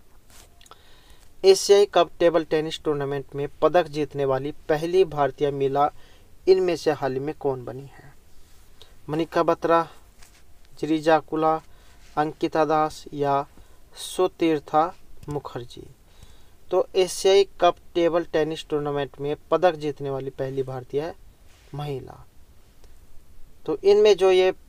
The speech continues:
पहली भारतीय महिला जो बनी है एशिया कप टेबल टेनिस टूर्नामेंट में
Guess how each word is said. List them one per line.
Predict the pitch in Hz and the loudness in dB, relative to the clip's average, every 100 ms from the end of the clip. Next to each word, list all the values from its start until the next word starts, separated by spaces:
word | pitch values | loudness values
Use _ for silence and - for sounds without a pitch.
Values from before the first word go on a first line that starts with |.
| - - | -16 -6
पहली | 170 175 202 | -6 4 6
भारतीय | 175 165 143 156 | 6 2 0 -4
महिला | 151 143 143 | -4 -2 -2
जो | 151 | -4
बनी | 156 135 | -6 -8
है | 123 - - - - - - - | -12 -18 -20 -20 -20 -20 -16 -6
एशिया | 160 - 160 | -6 -4 -2
कप | 147 131 | -2 -2
टेबल | 143 135 | -4 -4
टेनिस | 131 139 143 - | -6 -8 -8 -8
टूर्नामेंट | 135 127 123 117 | -8 -8 -12 -16
में | 113 107 | -20 -20